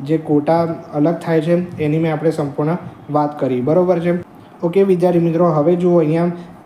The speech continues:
કન્ક્લુઝન માટે અહીંયા એક ઇમ્પોર્ટન્ટ નોટિસ મેં તમારા માટે અહીંયા રાખી છે. પહેલાં તો કેટલાક મહત્ત્વના સૂચનો છે એની અહીંયા વાત કરીએ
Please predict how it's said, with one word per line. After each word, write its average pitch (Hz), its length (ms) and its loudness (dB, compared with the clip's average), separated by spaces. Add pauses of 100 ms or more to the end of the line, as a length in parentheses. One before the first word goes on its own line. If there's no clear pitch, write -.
(180)
કન્ક્લુઝન 170 600 2
માટે 160 240 0
અહીંયા 165 300 2
એક 151 80 -4
ઇમ્પોર્ટન્ટ 151 600 0
નોટિસ 127 400 0 (300)
મેં 156 160 0
તમારા 156 340 0
માટે 147 180 -2
અહીંયા 156 280 0
રાખી 135 320 -2
છે. 160 120 2 (440)
પહેલાં 180 300 4
તો 208 100 4 (280)
કેટલાક 180 320 2
મહત્ત્વના 175 400 0
સૂચનો 170 460 0
છે 170 180 0
એની 160 120 -2
અહીંયા 160 260 0
વાત 151 180 0
કરીએ 160 260 0